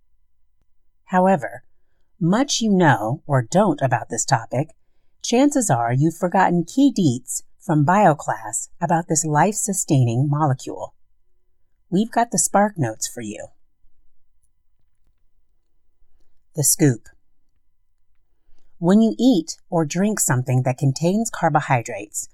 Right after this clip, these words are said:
your body breaks that thing down into basic chemical components, one of which is sugar.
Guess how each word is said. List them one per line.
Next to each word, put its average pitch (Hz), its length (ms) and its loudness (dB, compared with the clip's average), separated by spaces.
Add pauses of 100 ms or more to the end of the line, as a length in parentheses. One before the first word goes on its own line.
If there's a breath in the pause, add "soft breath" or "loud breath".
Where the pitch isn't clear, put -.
(160)
your 175 120 0
body 226 340 2
breaks 185 360 0
that - 280 -2
thing 135 240 4
down 117 500 0
into 160 300 0
basic 165 560 -2
chemical 139 480 -2
components, - 840 -2 (480)
one 220 220 2
of 156 140 2
which 113 400 -10 (120)
is 165 120 0
sugar. - 420 -4